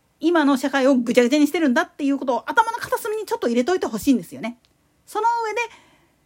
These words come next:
次の選挙、まあ、来年統一選挙だから、この時に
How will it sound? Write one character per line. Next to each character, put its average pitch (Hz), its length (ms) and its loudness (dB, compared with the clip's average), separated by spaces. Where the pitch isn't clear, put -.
次 339 280 0
の 254 140 2
選 269 320 4
挙、 - 180 -4
ま 226 320 2
あ、 208 60 -6
来 254 180 2
年 262 460 0
統 277 180 2
一 262 100 -4
選 277 200 4
挙 220 120 -2
だ 185 120 -6
か - 180 -10
ら、 202 320 -2
こ - 160 2
の 415 100 -2
時 339 220 -4
に 285 240 0